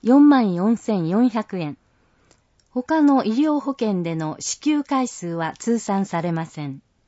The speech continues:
交付を希望する方は、医療保険、年金、介護窓口で申請してください。郵送による申請もできますので、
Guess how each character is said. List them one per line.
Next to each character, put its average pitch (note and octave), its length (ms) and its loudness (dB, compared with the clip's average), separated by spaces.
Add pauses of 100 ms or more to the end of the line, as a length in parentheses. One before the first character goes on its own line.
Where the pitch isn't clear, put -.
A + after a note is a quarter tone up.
(920)
交 E4 240 0
付 D4 140 -6
を D4 160 0
希 A#3 140 -6
望 C#4 180 2
す - 160 -6
る A#3+ 100 0
方 G3 280 -4
は、 D#3 200 -6 (180)
医 G3+ 120 -4
療 D4 240 2
保 B3+ 140 -4
険、 F3+ 380 -4
年 B3+ 280 2
金、 A3 320 0
介 C#4 300 -2
護 D4+ 120 4
窓 C#4 240 2
口 G#3 220 -8
で E3 120 -6
申 F#3+ 260 -2
請 F3 200 -4
し - 100 -12
て D#3+ 120 -10
く D#3 100 -10
だ D#3 100 -6
さ D#3 200 -10
い。 C#3+ 100 -12 (680)
郵 D4+ 180 2
送 D#4+ 240 0
に D4+ 140 6
よ D4 100 4
る C#4 80 0
申 C#4 220 2
請 C4+ 200 2
も A#3+ 140 4
で A3 100 2
き B3+ 140 2
ま A#3 100 2
す - 120 -4
の F3 140 -2
で、 E3+ 180 -8